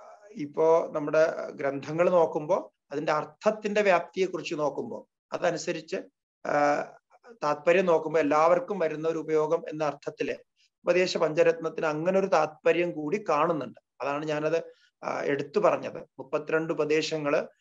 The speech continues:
ആ, എല്ലാവർക്കും വേണ്ടിയിട്ടും അവസാന ഉപദേശം, എട്ട് ഉപദേശങ്ങള് ജീവൻ മുക്ത അവസ്ഥയെക്കുറിച്ചുമാണ്. അപ്പോ ഈ അഞ്ച് ശ്ലോകങ്ങളിൽ തന്നെ മുഴുവൻ ഉപദേശത്തിന്റെ ഒരു സമഗ്ര രൂപം കാണാൻ പറ്റും.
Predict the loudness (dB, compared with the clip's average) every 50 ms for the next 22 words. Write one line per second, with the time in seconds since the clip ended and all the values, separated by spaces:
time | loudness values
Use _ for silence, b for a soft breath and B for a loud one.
0 | b b b _ _ -8 -6 -6 -4 -2 -2 0 2 4 4 4 4 2 0 -2
1 | -4 -6 -6 -4 -6 -6 -4 -2 -2 -2 -2 -2 -4 -4 -4 -6 -8 -10 -10 _
2 | _ _ _ _ _ -4 -2 0 2 2 4 4 4 4 4 2 2 0 2 0
3 | 0 0 -2 -6 -8 -8 _ _ _ _ _ _ _ _ _ -4 -4 -4 0 0
4 | 2 2 4 4 2 0 0 -2 -6 -8 -8 -6 -4 -4 -6 -6 -6 -4 0 0
5 | 0 0 -2 -4 0 2 4 4 4 2 0 -2 -4 -2 -2 -8 -8 -6 -6 -6
6 | -6 -6 -6 -12 _ _ _ _ _ _ _ _ _ _ -16 -12 2 4 4 6
7 | 4 2 -2 -2 2 2 4 4 2 0 -2 -4 -6 -6 -2 0 2 2 2 0
8 | -2 -8 -4 -2 -2 -2 2 2 2 2 2 -4 -8 -8 -10 _ _ _ _ _
9 | _ _ _ _ _ -4 -2 -2 2 4 4 4 4 4 4 2 2 4 2 2
10 | 2 0 -4 -4 -4 -6 -6 -4 0 2 2 2 2 -2 -8 _ _ _ _ _
11 | _ -8 -8 -8 -4 -4 -2 0 0 -2 -2 -4 0 4 4 4 4 4 2 2
12 | 0 -2 0 -4 -4 -4 -6 -8 -10 -12 -16 _ -20